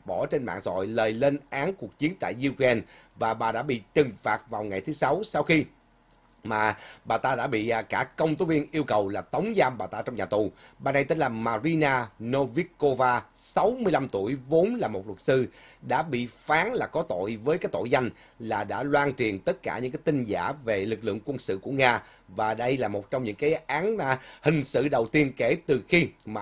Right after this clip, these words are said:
ông, à, Vladimir Putin đã gửi lực lượng quân sự của ông ta tới Ukraine trên mười bốn tháng qua. Bà Novikova đã có một cái, à, trang, à, cá nhân của bà trên Telegram và trong đó bà mô tả cuộc xâm lăng này là cuộc xâm lăng vô lý và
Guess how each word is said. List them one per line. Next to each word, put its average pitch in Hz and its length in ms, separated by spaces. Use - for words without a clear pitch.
ông, 139 240
à, 131 180
Vladimir 139 480
Putin 135 400
đã 95 140
gửi 110 280
lực 117 180
lượng 117 140
quân 117 80
sự 101 140
của 113 100
ông 120 60
ta 113 260
tới 180 280
Ukraine 127 240
trên 143 220
mười 104 160
bốn 139 220
tháng 156 160
qua. 123 300
Bà 131 260
Novikova 147 840
đã 110 240
có 147 220
một 151 240
cái, 151 200
à, 135 220
trang, 139 300
à, 135 180
cá 156 120
nhân 170 200
của 139 80
bà 113 180
trên 135 340
Telegram 127 580
và 95 80
trong 107 160
đó 143 340
bà 113 180
mô 135 200
tả 127 260
cuộc - 160
xâm 147 240
lăng 131 180
này 104 220
là 104 140
cuộc 98 180
xâm 135 160
lăng 127 260
vô 147 140
lý 160 300
và 110 120